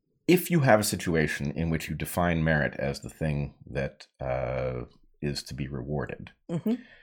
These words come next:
Speaker 1: there comes a point at which many people discover that they are on the losing end of that battle,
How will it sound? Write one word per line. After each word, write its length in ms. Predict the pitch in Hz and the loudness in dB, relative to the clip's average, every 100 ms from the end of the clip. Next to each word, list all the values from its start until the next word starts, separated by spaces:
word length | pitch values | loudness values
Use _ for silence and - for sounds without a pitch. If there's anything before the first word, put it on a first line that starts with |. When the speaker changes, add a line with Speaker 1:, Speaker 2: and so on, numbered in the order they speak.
| _ _ - | _ _ 2
Speaker 1:
there 160 | 98 98 | 4 6
comes 320 | - 156 104 | 6 6 4
a 20 | |
point 480 | - - 127 90 90 | -2 2 4 4 0
at 160 | 92 - | -2 0
which 460 | 87 85 - - - _ _ _ _ _ - | 0 -2 -6 -10 -14 _ _ _ _ _ -2
many 300 | 98 107 110 | 2 4 2
people 340 | - 95 85 | 0 -2 -4
discover 720 | 80 - - 104 87 69 - - | -4 -4 4 6 6 0 0 -4
that 140 | 73 | -2
they 120 | 85 | 2
are 160 | 85 80 | 4 4
on 140 | 78 | 2
the 60 | 76 | 0
losing 380 | 80 85 76 71 | 0 0 0 -2
end 160 | 71 | -2
of 120 | - - | -4 -2
that 200 | 52 - | -2 2
battle, 420 | 50 - - | 2 0 -6